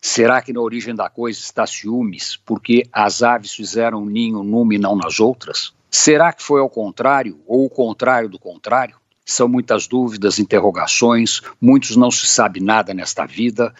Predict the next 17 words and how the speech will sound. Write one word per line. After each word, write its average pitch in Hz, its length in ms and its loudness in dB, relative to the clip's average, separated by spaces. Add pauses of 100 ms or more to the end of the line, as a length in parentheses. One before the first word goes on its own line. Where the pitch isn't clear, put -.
(140)
para 143 200 2
não 139 160 -4
se 131 200 -14
ter 123 240 -6
um 107 80 -10
porquê, - 420 -4
uma 104 200 -2
razão, 101 540 -2 (120)
ou 139 180 4
pelo 120 380 0
menos 95 580 -6
um 131 160 6
fio 98 240 -2
que - 140 -12
desenrole 82 540 -4
a 71 40 -10
meada. - 500 -14